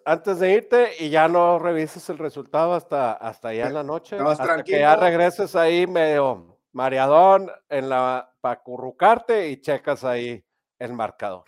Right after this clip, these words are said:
Speaker 2: Exactamente, y nomás no te portes muy mal, porque si es posada de trabajo, este, pues igual le amaneces con la apuesta perdida y sin chamba, güey. Entonces,
Speaker 1: <laughs>
Speaker 2: denle suave a las dos cosas, denle suave.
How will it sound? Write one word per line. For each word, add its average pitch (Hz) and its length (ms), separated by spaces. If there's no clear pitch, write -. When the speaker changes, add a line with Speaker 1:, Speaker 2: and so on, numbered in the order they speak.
Speaker 2:
Exactamente, 104 880
y 101 60
nomás 131 400
no 139 160
te 147 100
portes 143 320
muy 143 160
mal, 160 240
porque - 160
si 120 80
es - 80
posada 147 360
de 147 80
trabajo, 180 680
este, 101 760
pues 123 120
igual 139 160
le 170 80
amaneces 160 380
con 160 140
la 143 80
apuesta 165 340
perdida 160 240
y 165 40
sin 147 140
chamba, 165 300
güey. 120 140
Entonces, 151 460
Speaker 1:
<laughs> 170 440
Speaker 2:
denle 190 260
suave 202 280
a 202 40
las 185 160
dos 185 140
cosas, 180 440
denle 160 240
suave. 151 360